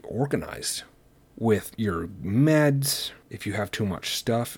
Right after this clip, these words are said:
downsize, get rid of your stuff, declutter,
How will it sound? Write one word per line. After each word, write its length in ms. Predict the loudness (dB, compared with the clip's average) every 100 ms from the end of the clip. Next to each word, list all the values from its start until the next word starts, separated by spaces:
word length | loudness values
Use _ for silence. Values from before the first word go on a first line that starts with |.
| -8
downsize, 920 | -6 -4 -4 -4 -4 -4 -4 -4 -6
get 120 | -8 -6
rid 140 | -6
of 120 | -6
your 100 | -4
stuff, 680 | -2 0 0 0 0 -2 -10 -20 _ _ _ _ _ _ -14 -2
declutter, 800 | 2 2 -2 -4 -2 -2 -4